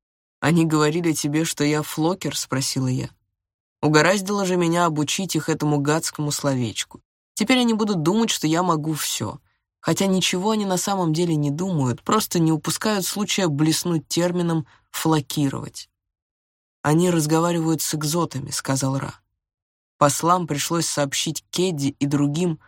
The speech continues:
о том, что происходит. Должно быть, они еще надеялись удержать ситуацию под контролем, но тут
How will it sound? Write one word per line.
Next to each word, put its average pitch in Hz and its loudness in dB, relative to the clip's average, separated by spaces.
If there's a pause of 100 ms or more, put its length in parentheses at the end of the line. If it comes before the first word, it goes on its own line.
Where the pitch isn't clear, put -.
(240)
о 165 2
том, 185 2
что 170 -2
происходит. 156 -2 (800)
Должно 156 4
быть, 165 -2
они 170 2
еще 160 0 (280)
надеялись 160 2
удержать 160 2
ситуацию 165 0
под - -6
контролем, 156 0
но 147 -2 (460)
тут 151 -2